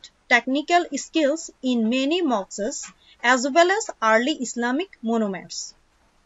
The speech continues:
শহরের অবকাঠামো সমূহ যেমন অনেক মসজিদে এবং আদি ইসলামী স্মৃতিস্তম্ভগুলোতেও তাৎপর্যপূর্ণ কৌশলগত দক্ষতা প্রকাশ করে। Baked bricks were used for the construction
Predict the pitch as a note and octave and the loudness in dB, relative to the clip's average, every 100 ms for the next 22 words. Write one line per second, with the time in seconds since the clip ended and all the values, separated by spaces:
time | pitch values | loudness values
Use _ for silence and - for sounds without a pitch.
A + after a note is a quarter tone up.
0 | _ _ _ _ _ _ _ _ _ - | _ _ _ _ _ _ _ _ _ 0
1 | D4 D#4 G4 G4+ B3 B3+ C4+ C#4+ E4+ F#4 | 4 6 6 4 4 2 2 0 0 -4
2 | - F4+ F#4 D#4+ A#3+ A3+ B3+ C#4 E4 C4+ | -4 -4 -2 -2 -2 0 0 2 2 2
3 | D4+ D#4+ A#3 A#3 G#3 E4 E4 G#3+ A3 A3 | 0 0 0 0 0 0 0 -2 -2 -2
4 | C4+ D#4 - A3+ A#3 D#4 E4 C4 - B3+ | -4 -8 -4 0 0 0 -2 -4 -4 0
5 | D#4+ D#4+ E4 - C#4 D#4+ D#4+ - B3 A#3 | 2 0 -2 -4 -2 0 0 -2 -2 -2
6 | C4 C#4+ D4+ - E4+ A#3 D4 _ C4 B3 | -2 -2 -4 2 4 4 2 _ -2 0
7 | - A3+ G#3+ A3 A3+ A#3+ E4+ C4+ B3+ D#4 | 0 -2 -2 -2 -2 -2 -2 -4 -2 -2
8 | D4+ D#4 D#4 D#4+ B3 - C#4 F#4 - A#3+ | 0 0 2 0 0 -2 -4 -4 -2 -4
9 | - F3 - F3 - _ _ _ _ _ | -4 -10 -8 -10 -10 _ _ _ _ _
10 | _ _ _ - _ - - _ _ G3+ | _ _ _ -20 _ -20 -20 _ _ -4
11 | F#3 G3+ E4+ - F#4+ D#4+ F4 C#4 - - | 2 6 6 6 -4 2 2 2 -6 0
12 | A#3+ A#3 A#3 A3+ C4 F4 F#4 F4+ D4 A#3 | 4 6 4 2 0 0 0 -6 2 2
13 | G#3+ A3 C#4+ - A#3 A#3 D#4 D#4+ - F#4+ | 2 0 0 -2 -4 -2 0 0 -2 -6